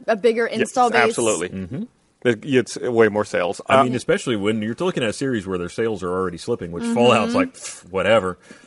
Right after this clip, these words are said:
Speaker 3: But, uh, yeah, Call of Duty, I'm sure they don't wanna lose any numbers
Speaker 2: And
Speaker 3: at
Speaker 2: I,
Speaker 3: this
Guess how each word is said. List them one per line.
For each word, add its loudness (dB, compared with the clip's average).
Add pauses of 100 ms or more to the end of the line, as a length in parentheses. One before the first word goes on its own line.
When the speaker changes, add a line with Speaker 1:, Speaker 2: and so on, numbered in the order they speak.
(180)
Speaker 3:
But, -2
uh, 2
yeah, 0
Call 2
of -2
Duty, -2
I'm -6
sure -6
they -2
don't -2
wanna -4
lose -6
any -10
numbers -8
Speaker 2:
And 4
Speaker 3:
at 8
Speaker 2:
I, 4
Speaker 3:
this -2